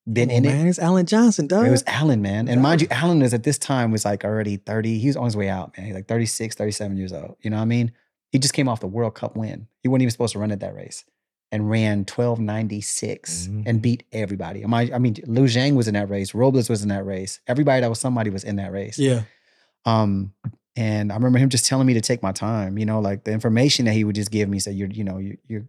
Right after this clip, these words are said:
Speaker 1: coming out of your dive too early." Just little stuff, subtle. He's calm. He's always, like, this calm spirit. But I, you know, he'll joke with you too. You don't know how do you take it. Like, is he serious or is he playing? Because everything is almost so dry, right? 'Cause that's just his personality.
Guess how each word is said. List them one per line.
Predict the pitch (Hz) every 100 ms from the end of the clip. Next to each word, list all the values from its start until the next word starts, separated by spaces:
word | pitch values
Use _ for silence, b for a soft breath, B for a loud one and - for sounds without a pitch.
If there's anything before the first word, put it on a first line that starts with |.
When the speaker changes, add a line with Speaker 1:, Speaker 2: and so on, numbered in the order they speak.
| -
Speaker 1:
coming | 123
out | 123
of | 117
your | 110
dive | 104 104 104 101
too | 113
early." | 95 - 113
Just | 117 110
little | 120 127
stuff, | - 110 -
subtle. | - 123 104
He's | 98 104
calm. | - 120 120 95
He's | 101
always, | 98 123 110
like, | 107 92
this | 107 -
calm | - 117 104
spirit. | - 127 117 101 _ _ _
But | 107
I, | 104 110
you | 123
know, | 104
he'll | 98 107
joke | 98 127 120
with | 101
you | 98
too. | 131 113
You | 104
don't | 110 107
know | 110 107 101 _ _ _
how | - - 110
do |
you | 98
take | 98 117 113
it. | 85
Like, | 95 101
is | 101
he |
serious | 95 113 113 113 110
or | 101
is | 98
he | 95 90 101 _ _
playing? | - 120 98 85 - _ _
Because | 113 120 113
everything | 127 139 123 120 110 - _ _ _ _ _ -
is | 113
almost | 110 110
so | 107
dry, | 98 98 107 101 101 110
right? | 101 104 110 - _ _
'Cause | - 110
that's | 120
just | 139 -
his | 127
personality. | - 113 - 107 123 110 -